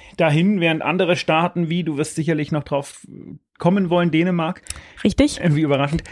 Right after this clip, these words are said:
Speaker 2: <laughs>
Speaker 1: Ähm, ganz andere Impfquoten haben und, ähm,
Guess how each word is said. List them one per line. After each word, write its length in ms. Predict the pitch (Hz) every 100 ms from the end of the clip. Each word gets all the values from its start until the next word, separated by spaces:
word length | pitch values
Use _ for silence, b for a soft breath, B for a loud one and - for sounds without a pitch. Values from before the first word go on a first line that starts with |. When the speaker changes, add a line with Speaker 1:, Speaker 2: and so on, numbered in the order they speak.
| B
Speaker 2:
<laughs> 140 | B
Speaker 1:
Ähm, 420 | 175 165 160 156
ganz 160 | 151 156
andere 240 | 170 160
Impfquoten 600 | 160 175 - 143 143 147
haben 200 | 127 151 170
und, 280 | 151 -
ähm, 340 | 156 151 147